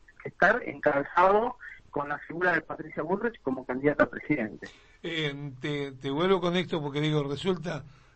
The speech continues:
Speaker 2: <clears throat> a veces raro y extraño,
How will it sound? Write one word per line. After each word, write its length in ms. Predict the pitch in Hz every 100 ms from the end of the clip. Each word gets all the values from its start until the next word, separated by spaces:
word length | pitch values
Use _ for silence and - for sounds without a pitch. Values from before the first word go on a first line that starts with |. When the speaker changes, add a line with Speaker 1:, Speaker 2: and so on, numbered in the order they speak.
| _
Speaker 2:
<clears throat> 500 | 254 311 233 185 143
a 100 | 131
veces 300 | 151 151 160
raro 480 | 143 170 170 165 143
y 40 | 135
extraño, 680 | 135 180 160 135 139 151